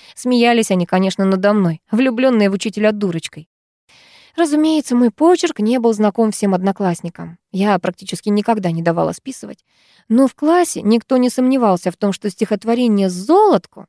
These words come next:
было написано мной. Судя по словам Снежанны, по школе уже поползли дурацкие слухи. Ведь я сама дала повод. Да и достаточно было сопоставить все факты. Мои наряды, отличные ответы, старательность и желание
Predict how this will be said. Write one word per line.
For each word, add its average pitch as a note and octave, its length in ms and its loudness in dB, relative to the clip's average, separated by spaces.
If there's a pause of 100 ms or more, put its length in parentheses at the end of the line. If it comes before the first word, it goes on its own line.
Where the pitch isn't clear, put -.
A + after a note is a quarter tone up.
(140)
было A3+ 320 0
написано A3 600 0
мной. F#3+ 460 2 (380)
Судя F#3 280 -4
по F3 120 -4
словам F#3+ 300 0
Снежанны, G#3 600 0 (220)
по A3 100 2
школе A#3 380 2
уже F#3 340 0 (540)
поползли B3+ 760 0
дурацкие G3 500 -4
слухи. G#3 560 -8 (800)
Ведь C#4+ 360 0
я A3+ 280 2
сама C#4 340 2
дала B3 260 4
повод. F3+ 380 -4 (560)
Да A3 220 0
и G4+ 100 0
достаточно G#3+ 600 0
было G#3 180 4
сопоставить G#3 600 -2
все A3 180 0
факты. E3 460 -10 (120)
Мои G#3+ 240 4
наряды, B3 600 0 (120)
отличные F#3+ 600 -2
ответы, F#3 580 -2
старательность F#3+ 880 -2
и G3 60 4
желание D#4 600 0